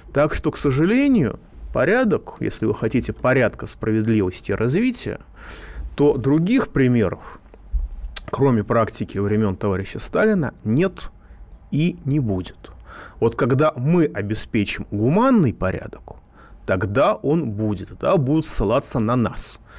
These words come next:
Но для этого нужно немножко поработать и немножко побороться. Пока мы к этому даже близко, не то что не подошли, а даже не подходим. Итак, пожалуйста, звоните восемь восемьсот двести девяносто семь ноль два.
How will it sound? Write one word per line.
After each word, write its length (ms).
Но 100
для 200
этого 340
нужно 240
немножко 480
поработать 600
и 60
немножко 460
побороться. 580
Пока 340
мы 120
к 80
этому 280
даже 400
близко, 720
не 100
то 140
что 160
не 100
подошли, 460
а 40
даже 260
не 100
подходим. 440
Итак, 500
пожалуйста, 500
звоните 560
восемь 440
восемьсот 640
двести 440
девяносто 420
семь 240
ноль 200
два. 280